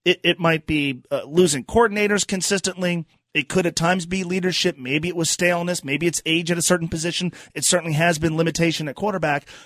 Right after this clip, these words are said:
I don't think you would ever say it's, it's effort by the players. I don't think you would ever say it's, it's, uh, it's the fact that the, the, the guys don't like each other.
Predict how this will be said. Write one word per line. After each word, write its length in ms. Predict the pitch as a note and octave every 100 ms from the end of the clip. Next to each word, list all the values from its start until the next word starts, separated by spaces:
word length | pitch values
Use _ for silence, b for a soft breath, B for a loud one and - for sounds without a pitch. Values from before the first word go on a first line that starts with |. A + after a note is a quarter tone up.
| B
I 60 | A3+
don't 160 | D4+
think 180 | D4 A3
you 80 | A3
would 120 | G3+
ever 180 | F3+ E3+
say 260 | - F3 D3
it's, 220 | C3 -
it's 180 | C#3+ - -
effort 300 | D3+ F#3+ E3
by 120 | D3+
the 100 | C3
players. 480 | - E3 F#3+ A3 - b b
I 80 | E3+
don't 140 | F#3
think 160 | F#3 E3+
you 80 | D#3+
would 80 |
ever 160 | D#3+ D#3
say 200 | - D#3
it's, 220 | C#3+ -
it's, 320 | D3+ C3+ -
uh, 240 | D3 C#3 B2+ B B -
it's 140 | D3+
the 100 | D3+
fact 240 | E3 D#3+ D3+
that 100 | C#3
the, 160 | C#3
the, 140 | B2+ B2
the 160 | C#3+
guys 340 | D3 D3+ D3+ C#3
don't 200 | B2+ G#2
like 220 | G3 G#3+
each 180 | G3 G3
other. 260 | G3 G3